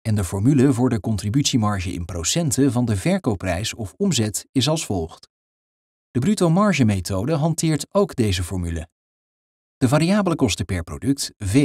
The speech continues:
in deze formule worden vervangen door de directe kosten. En de contributiemarge, C M,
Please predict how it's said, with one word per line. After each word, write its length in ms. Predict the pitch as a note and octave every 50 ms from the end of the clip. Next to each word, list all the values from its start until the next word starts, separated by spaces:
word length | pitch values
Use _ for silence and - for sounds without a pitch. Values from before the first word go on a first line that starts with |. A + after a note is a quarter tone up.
| G2+ A2+ C#3+ D3+
in 160 | - B2 G#2
deze 300 | G2 G#2 F#2+ F#2 F2+ F#2+
formule 500 | F2 - E2+ E2 D#2 F2+ A#2 D#3+ E3+ D#3 -
worden 240 | C3 C#3 C#3+ C#3+ B2
vervangen 420 | C3 C3 - F#3 F#3 E3+ D#3+ D3
door 140 | C#3 C3+ C3
de 220 | - A2+ A#2 A2
directe 420 | - - G3 D#3+ A2+ G#2 - - G2+
kosten. 420 | - G2+ F#2+ - - E2 D#2+ - _ _ _ _ _ _ _ _ _ _ _ _ _ _
En 120 | - B2+ A#2+
de 80 | A2+
contributiemarge, 1000 | G#2 - A2+ F#2 - G2 G2+ D#3+ F#3 - - G#2 F#2 E2+ E2 D#2+ D#2 - D3 D#3 C#3+
C 380 | - - - - G#2 G2 -
M, 260 | - F3 D3 C#3 E3